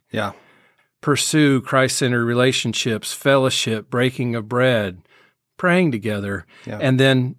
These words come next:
Speaker 2: you know, sharing the good news of Jesus. It doesn't explicitly say that, but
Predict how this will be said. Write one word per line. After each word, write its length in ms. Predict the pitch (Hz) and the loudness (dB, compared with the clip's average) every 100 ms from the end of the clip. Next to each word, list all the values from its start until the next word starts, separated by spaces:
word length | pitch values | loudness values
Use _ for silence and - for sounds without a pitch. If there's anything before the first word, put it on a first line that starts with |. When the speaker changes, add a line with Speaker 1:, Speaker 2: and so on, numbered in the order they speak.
| _ | _
Speaker 2:
you 120 | - 135 | -2 2
know, 300 | 127 120 107 | 2 0 -6
sharing 480 | - - 139 143 143 | -6 0 2 4 2
the 80 | 123 | 0
good 240 | 113 131 | 0 0
news 240 | 131 123 113 | 2 0 -2
of 100 | 107 | -4
Jesus. 420 | 120 165 131 110 | 0 0 0 -4
It 140 | 143 | -4
doesn't 340 | 139 165 165 - _ - | 0 0 -2 -10 _ -16
explicitly 840 | 117 - - 135 156 - 143 202 | -10 -10 -8 -4 -4 -4 -4 -4
say 280 | 196 208 202 | -4 0 0
that, 260 | 214 214 - | 0 -4 -2
but 260 | 139 - | -4 -4